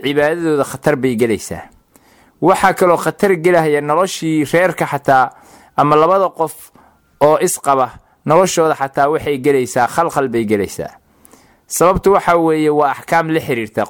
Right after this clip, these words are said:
qoyska ama usrada isqabta. Een, ama gabadhu haddaynan reer lahayn iyo markay reer leedahay, labaduba waxaa weeye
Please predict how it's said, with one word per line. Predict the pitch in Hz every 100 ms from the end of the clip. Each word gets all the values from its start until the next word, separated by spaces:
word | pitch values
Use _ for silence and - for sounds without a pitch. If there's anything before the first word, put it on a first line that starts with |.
| -
qoyska | 175 143 - -
ama | 120 123 117
usrada | 117 143 160 151
isqabta. | 143 - 117 - 113 - _ _ _ _ _ _ _ _
Een, | 123 131 131 131 127 127
ama | 143 160 165
gabadhu | 165 190 185
haddaynan | 165 151 170 170 156 147
reer | 175 160
lahayn | 151 151 123 90 _ _ _ _
iyo | 151 165
markay | 185 185 180 160
reer | 156 180
leedahay, | 165 175 156 131 113 92 _ _ _ _
labaduba | 131 160 208 214 196
waxaa | 185 185 - 160
weeye | 156 147 143 131 127